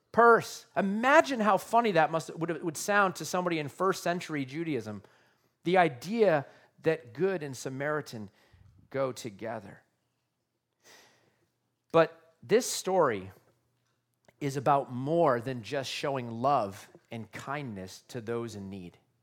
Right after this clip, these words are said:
That's what we think of when we hear Good Samaritan, but what we need to understand is this story is about something even bigger. It's a story about eternal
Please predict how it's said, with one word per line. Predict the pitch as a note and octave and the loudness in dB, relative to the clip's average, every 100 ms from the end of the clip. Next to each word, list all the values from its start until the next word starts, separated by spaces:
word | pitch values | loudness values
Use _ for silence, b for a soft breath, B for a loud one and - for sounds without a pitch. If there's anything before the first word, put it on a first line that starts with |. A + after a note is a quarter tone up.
| _ _ - | _ _ 4
That's | F#3 A3+ - | 6 6 4
what | G#3 F#3 | 2 4
we | D#3 | -2
think | - A3+ G#3 | 0 -2 2
of | C#3 A#2 | 0 0
when | C3+ C#3+ | -6 -6
we | C3+ | -6
hear | C3 F3 D3 | -2 -2 -2
Good | A#2 D3 | -6 -8
Samaritan, | - C3 C3+ F3+ E3+ B2+ | -8 -8 -4 -4 -4 -6
but | A2+ F3 - b b b b b b b | 0 0 -2 b b b b b b b
what | D3+ | -8
we | F#3 | -4
need | F3+ G3 | -4 0
to | |
understand | E3 C3+ - D#3+ D3 | 0 -2 -8 -8 -8
is | G#2 | -8
this | C3+ D3+ | -12 -12
story | - E3+ D#3+ B2 G#2+ - | -12 -8 -6 -6 -8 -12
is | B2 | -8
about | B2 A2+ | -6 -6
something | - C#3 C3 A2+ G2 | -6 -12 -10 -14 -10
even | B2 A2+ F#2+ | -10 -8 -10
bigger. | A2 G#2+ F#2+ - _ _ _ | -10 -10 -14 -20 _ _ _
It's | B2+ B2 | -16 -14
a | A2+ | -12
story | - - F3+ D#3+ B2 G#2+ | -12 -8 -2 0 -2 -4
about | A2 G#2 C3+ A#2+ - _ _ | -8 -2 0 0 -6 _ _
eternal | A#2 G2 - - C#3+ A#2 G2 | -18 -16 -14 -8 -6 -6 -8